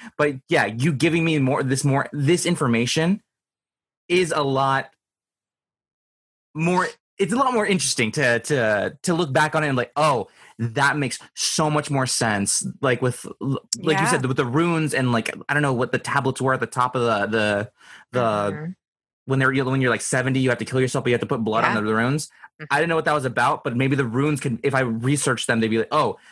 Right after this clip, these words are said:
Speaker 1: this is what they mean, and this is how he's spelling," or Arya Starr is a guy.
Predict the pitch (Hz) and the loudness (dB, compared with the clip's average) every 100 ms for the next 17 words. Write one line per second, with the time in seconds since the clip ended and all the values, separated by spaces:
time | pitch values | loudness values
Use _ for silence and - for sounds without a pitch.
0 | _ 123 139 147 151 147 120 135 131 123 | _ -2 0 0 0 0 0 0 0 0
1 | 131 135 127 123 - 151 - 127 120 113 | 0 0 0 0 0 -2 0 0 0 -2
2 | - 131 117 107 _ _ - 123 117 - | -2 0 0 -2 _ _ -2 0 0 -2
3 | 127 107 101 - | -2 -2 -2 -4